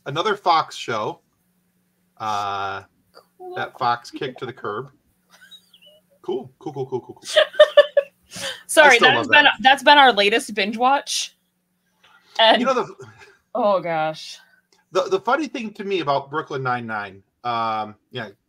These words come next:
Speaker 1: Jess, Jess never said she got into it. Um, the thing is, I never got into it at first either.
Speaker 2: No.
Speaker 1: And I was like, "I don't know, this show's just okay." And then I find myself sitting there watching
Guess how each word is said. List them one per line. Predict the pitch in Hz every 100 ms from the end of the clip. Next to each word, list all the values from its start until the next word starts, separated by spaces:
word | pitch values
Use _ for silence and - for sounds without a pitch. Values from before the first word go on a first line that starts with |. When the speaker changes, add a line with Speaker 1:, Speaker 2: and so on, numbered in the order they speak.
| _ _ _ _ _
Speaker 1:
Jess, | - 120 113 _ _
Jess | 135 120 -
never | 113 104
said | - 98
she | 101
got | 101
into | 98 98 98
it. | - _ _ _ _ -
Um, | 139 135 131 127 -
the | 156 165
thing | 285 320
is, | 233 196 160 131 _ _ -
I | -
never | 202 226 220
got | 196 180
into | 185 185
it | 160
at | 139
first | - 165 135
either. | 165 214 131 120 _ _ _ -
Speaker 2:
No. | 277 226 - _ _ _ _ _
Speaker 1:
And | 185 180 175 175 160 - _ _
I | 180
was | 185 175
like, | 156 - _ _ _
"I | 208 240
don't | 185
know, | 151 147 139 _
this | 262
show's | - 214 175
just | 135 156 -
okay." | 127 - 127 117 101 _ _
And | 214
then | 262
I | 226
find | 208 226 214
myself | 180 170 160
sitting | - 202 185
there | 135
watching | 120 147 165 127 110